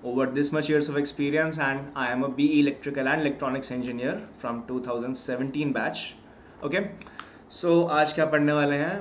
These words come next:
We will be studying basic geometrical ideas, which is a class six maths chapter number four।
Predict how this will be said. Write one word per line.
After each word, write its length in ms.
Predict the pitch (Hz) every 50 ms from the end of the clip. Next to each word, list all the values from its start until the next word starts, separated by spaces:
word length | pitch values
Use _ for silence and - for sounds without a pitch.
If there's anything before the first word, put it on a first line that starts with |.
| 185
We 100 | 156 151
will 100 | 147 143 143
be 60 | 147 147
studying 320 | - 151 143 143 151 143 131 143
basic 340 | 147 147 147 - 170 147 135 147
geometrical 520 | 139 143 131 131 - 135 135 131 131 120 110
ideas, 480 | 110 110 123 131 156 190 214 214 214 - - - 127
which 180 | 127 127 123 123
is 100 | 120 127
a 20 | 127 127
class 320 | 131 120 117 123 123 - - -
six 240 | 190 190 - - - - - 151 139 127
maths 360 | 131 131 143 156 156 - - -
chapter 340 | 147 123 107 - 135 120 120 117
number 200 | 110 113 143 143 - -
four। 160 | - - -